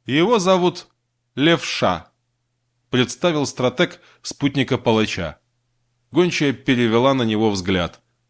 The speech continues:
Она не успела толком рассмотреть тех, кто напал на нее в палатке Очко, но могла поспорить, что Левши среди них не было. Человека с такой внешностью сложно было с кем-то перепутать.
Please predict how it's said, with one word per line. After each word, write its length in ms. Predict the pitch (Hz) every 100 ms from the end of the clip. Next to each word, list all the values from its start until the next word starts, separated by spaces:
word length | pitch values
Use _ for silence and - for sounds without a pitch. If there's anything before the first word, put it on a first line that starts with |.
| _ _
Она 200 | 127 170
не 120 | 175
успела 420 | 165 - 190 175
толком 440 | 135 170 151 143 127
рассмотреть 640 | 123 - 131 143 139 -
тех, 320 | - 180 156 -
кто 240 | - 165
напал 400 | 143 135 170 160
на 140 | 143
нее 200 | 123 127
в 120 | 131 -
палатке 400 | 113 120 - 131
Очко, 580 | 123 - - 107 85 _ _ _
но 100 | 123
могла 300 | 143 147 143
поспорить, 560 | 151 143 - 190 170 - - -
что 240 | - 156
Левши 420 | 143 131 - 196
среди 380 | - 131 117 120
них 260 | 135 135 -
не 140 | 110
было. 360 | 92 90 82 - _ _ _ _
Человека 460 | - 143 165 180 165
с 60 |
такой 320 | - 156 170 143
внешностью 600 | 139 180 - 147 - 143
сложно 520 | - 135 175 147 151
было 280 | 127 147 127
с 60 |
кем-то 320 | - 143 123 131
перепутать. 720 | 135 123 127 127 - 92 -